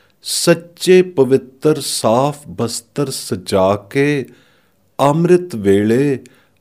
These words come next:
ਰਾਤਰੀ ਦੇ ਪਿਛਲੇ ਪਹਿਰ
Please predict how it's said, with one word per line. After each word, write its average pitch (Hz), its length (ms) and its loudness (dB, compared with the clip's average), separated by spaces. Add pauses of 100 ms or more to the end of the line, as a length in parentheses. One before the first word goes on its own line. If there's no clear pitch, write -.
(220)
ਰਾਤਰੀ 139 600 2
ਦੇ 165 240 2
ਪਿਛਲੇ 156 680 -4
ਪਹਿਰ 117 760 -2